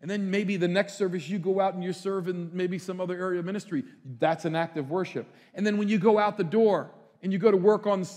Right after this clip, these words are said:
on Monday morning, what do you think that might be? An act of worship.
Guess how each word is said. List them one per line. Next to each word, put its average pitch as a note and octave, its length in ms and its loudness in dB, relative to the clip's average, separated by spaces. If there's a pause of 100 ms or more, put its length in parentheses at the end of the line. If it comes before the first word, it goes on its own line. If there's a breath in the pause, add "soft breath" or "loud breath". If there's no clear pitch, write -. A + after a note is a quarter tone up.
(160)
on F3+ 260 2
Monday G#3 260 4
morning, G3+ 400 4
what F#3+ 120 2
do G3 80 0
you G#3 80 2
think G3+ 220 0
that E3 200 4
might E3 220 2
be? B2+ 200 0 (1080)
An C4+ 140 8
act F#4 240 10
of D4+ 120 -2
worship. F#4+ 400 0